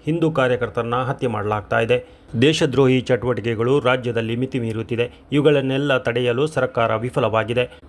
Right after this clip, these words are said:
ದಕ್ಷಿಣ ಕನ್ನಡ ಜಿಲ್ಲೆ ಮಂಗಳೂರು ಸೇರಿದಂತೆ ರಾಜ್ಯದಲ್ಲಿ ಅಭಿವೃದ್ಧಿಗೆ ಚಿಕ್ಕಾಸನ್ನ ಕೊಡದ ಸರ್ಕಾರ ಆರ್ಥಿಕ ಸ್ಥಿತಿಗತಿಯ ಬಗ್ಗೆ ಶ್ವೇತಪತ್ರ ಹೊರಡಿಸಬೇಕು ಎಂದು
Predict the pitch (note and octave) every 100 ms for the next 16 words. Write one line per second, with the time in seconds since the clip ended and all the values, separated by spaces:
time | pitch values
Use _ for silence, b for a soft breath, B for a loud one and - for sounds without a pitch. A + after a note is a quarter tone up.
0 | C#3+ C3+ D#3 F#3 F3 D#3+ D3 C3 C3+ C3+
1 | C#3 B2 C3 C3+ C3+ B2 G2+ B2 A#2 A#2
2 | A2 B2+ B2+ A2+ A#2+ A2+ A2 C3 A#2 A#2+
3 | B2 C3 B2 A#2 B2+ A#2+ A#2+ - C#3 C3+
4 | A#2+ A#2+ B2 A2+ A2 A2 A2 A2+ A2 A#2
5 | D#3+ B B - C#3+ D#3 E3 B2+ A2+ B2+
6 | A#2+ A#2 B2 - A#2 A2 A2 A2+ C3+ D3
7 | C#3 B2 A2 - A2+ A2 C#3+ - A2 A2
8 | A2 A2+ C#3+ C3